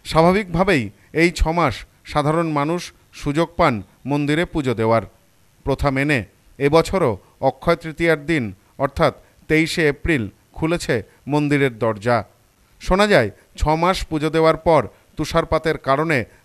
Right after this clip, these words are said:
মন্দির বন্ধ রাখা হয়। ভগবান কেদারকে নামিয়ে আনা হয় ডলিতে চাপিয়ে।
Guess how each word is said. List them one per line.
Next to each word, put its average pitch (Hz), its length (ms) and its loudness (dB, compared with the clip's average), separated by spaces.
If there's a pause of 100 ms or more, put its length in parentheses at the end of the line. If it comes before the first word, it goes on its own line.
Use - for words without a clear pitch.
মন্দির 151 380 0
বন্ধ 139 320 -2
রাখা 120 320 0
হয়। 113 240 0 (640)
ভগবান 165 440 4
কেদারকে 175 600 2
নামিয়ে 151 420 2
আনা 170 160 0
হয় 151 300 0
ডলিতে 139 380 0
চাপিয়ে। 113 420 -2